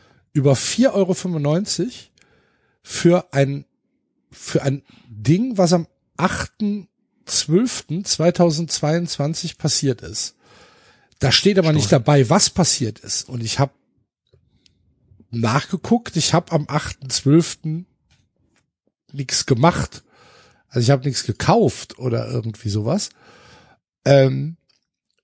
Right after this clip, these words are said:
Speaker 1: und ich weiß nicht genau, was das ist. Das interessiert mich sehr. Ich wollte dir eigentlich heute anrufen, bin aber noch nicht dazu gekommen. Glaubt
Speaker 2: Aber
Speaker 1: ihr, es
Speaker 2: Gruner
Speaker 1: macht,
Speaker 2: und
Speaker 1: glaubt ihr,
Speaker 2: Jahr
Speaker 1: es macht
Speaker 2: stößt
Speaker 1: Spaß
Speaker 2: Elf Freunde
Speaker 1: bei der
Speaker 2: doch
Speaker 1: Bu-
Speaker 2: ab?
Speaker 1: Bitte?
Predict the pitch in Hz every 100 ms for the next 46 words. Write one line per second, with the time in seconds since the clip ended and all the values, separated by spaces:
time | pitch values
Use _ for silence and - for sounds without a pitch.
0 | - 147 139 - - _ _ _ - 139
1 | 117 110 135 190 226 - - - 143 165
2 | 226 - - 160 139 131 147 233 269 _
3 | _ _ _ _ _ _ _ _ _ _
4 | _ _ _ - 165 - 175 165 156 -
5 | - _ _ _ _ _ _ _ _ _
6 | _ _ _ _ - 123 127 127 185 185
7 | 175 - 208 95 _ - - 170 175 139
8 | 185 - 185 180 165 160 110 - 113 165
9 | 143 135 139 - - 123 117 139 104 -
10 | _ - - _ - 113 180 170 175 123
11 | 110 143 - 226 214 208 - 123 120 120
12 | 127 123 - 165 143 123 180 185 - _
13 | _ _ _ - 113 247 -